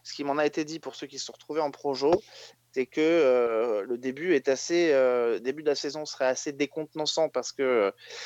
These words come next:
euh, on est dans un univers qui est très différent de la première saison et que, euh, on retrouverait l'ambiance de Mission qu'on a connue en première saison qu'à partir de l'épisode trois.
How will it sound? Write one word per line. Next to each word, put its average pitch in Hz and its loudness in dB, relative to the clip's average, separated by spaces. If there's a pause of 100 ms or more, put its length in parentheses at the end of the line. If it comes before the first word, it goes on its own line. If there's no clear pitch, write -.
(280)
euh, 104 6
on 110 -4
est 120 -2
dans 120 -4
un 120 -2
univers 135 0
qui - -4
est - -10
très - -2
différent 151 -6
de 139 -6
la 127 2
première 123 -8
saison 131 -8 (560)
et 110 -2
que, - -2
euh, 117 6
on 117 0
retrouverait 151 0 (500)
l'ambiance 131 -2
de 139 0
Mission 151 -4
qu'on 139 -6
a 127 2
connue 165 -6
en 151 2
première 139 -2
saison 170 -4
qu'à 160 0
partir 131 -6
de 156 -4
l'épisode 131 -6
trois. - -6